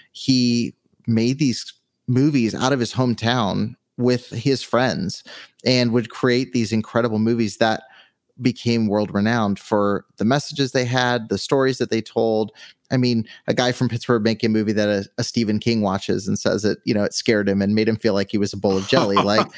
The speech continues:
Speaker 1: you know, that, that kind of stuff's great. But even beyond just his, like, filmmaking prowess,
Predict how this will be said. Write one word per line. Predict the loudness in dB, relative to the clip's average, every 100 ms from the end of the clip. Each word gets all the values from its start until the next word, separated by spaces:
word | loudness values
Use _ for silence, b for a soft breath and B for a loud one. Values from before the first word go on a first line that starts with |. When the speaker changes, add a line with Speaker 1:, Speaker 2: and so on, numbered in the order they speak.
| B 0
Speaker 1:
you | 2
know, | 2 2
that, | 2 0 2
that | -2 0
kind | 0
of | 0
stuff's | -2 -2 -4 -8
great. | -2 0 0 -2 -6 B B B -2
But | 0
even | 2 2
beyond | 2 2 2 2
just | 0 -2 -2
his, | -2 0
like, | -2 -2
filmmaking | 0 0 2 -2 -2 -4 -2
prowess, | -2 0 0 -4 -8